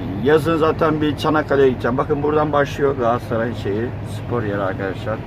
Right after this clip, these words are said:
Şuradan başlıyor. Tabii burada haliyle duvarlar yüksek ama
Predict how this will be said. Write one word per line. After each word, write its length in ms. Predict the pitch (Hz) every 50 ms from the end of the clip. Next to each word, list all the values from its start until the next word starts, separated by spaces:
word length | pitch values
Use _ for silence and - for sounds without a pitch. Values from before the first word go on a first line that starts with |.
| - - -
Şuradan 320 | 110 113 110 113 104 104 104
başlıyor. 460 | 98 98 - - - 107 98 98 98 - - - - - - - - - - - - - - - - -
Tabii 160 | 127 120 117 107 107
burada 240 | 113 - 123 107 107
haliyle 360 | 104 107 110 117 120 113 123 110 98 98
duvarlar 400 | 110 110 110 107 107 107 113 110
yüksek 460 | 104 101 101 98 - - 123 127 127 - - - -
ama 300 | 117 117 131 139 - -